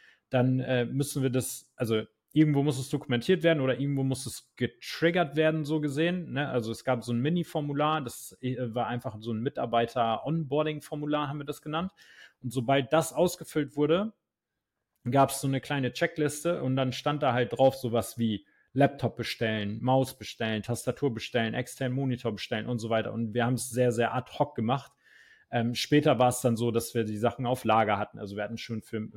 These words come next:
für, für weitere Mitarbeiter einfach ein paar Sachen auf Lager, die dann einfach so rausgenommen werden konnten. Aber,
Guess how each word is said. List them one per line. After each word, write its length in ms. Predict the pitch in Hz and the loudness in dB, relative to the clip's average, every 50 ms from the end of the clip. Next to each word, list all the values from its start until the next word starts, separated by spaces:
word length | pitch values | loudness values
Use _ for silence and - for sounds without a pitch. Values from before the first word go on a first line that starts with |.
| 107 - | -18 -14
für, 340 | - - 110 104 101 101 | -6 -4 -4 -4 -4 -6
für 220 | - - - 110 95 | -10 -8 -8 -2 0
weitere 300 | 110 113 117 - - 107 | 0 0 0 -2 -4 -6
Mitarbeiter 480 | 104 - 113 107 98 104 104 - 107 | -4 -2 -2 0 0 0 -2 -2 -4
einfach 300 | 101 104 98 - 104 - | -8 -8 -10 -10 -12 -12
ein 120 | 110 110 101 | -12 -16 -18
paar 260 | - - 110 104 101 | -10 -4 -4 -2 -2
Sachen 280 | 95 107 104 - 117 107 | -2 -4 -4 -4 -8 -8
auf 180 | 101 98 - | -8 -8 -4
Lager, 460 | 107 104 117 123 120 123 123 120 - - | -2 0 2 2 2 2 2 0 -2 -4
die 260 | 110 101 98 113 110 | -8 -8 -6 -8 -6
dann 340 | 101 107 107 104 104 104 107 | -4 -4 -4 -4 -4 -6 -6
einfach 280 | - 110 107 - 107 95 | -6 -8 -8 -8 -8 -8
so 160 | - 107 101 | -6 -6 -6
rausgenommen 540 | - - 113 120 120 - 127 123 123 123 120 | -4 -2 -2 -2 -2 -4 -6 -6 -4 -2 -2
werden 200 | 123 120 120 120 | -2 -2 -2 -4
konnten. 340 | - 135 127 127 131 147 147 | -4 -6 -6 -6 -10 -12 -12
Aber, 420 | - 117 107 110 107 107 101 - | -10 -2 0 0 2 2 0 -4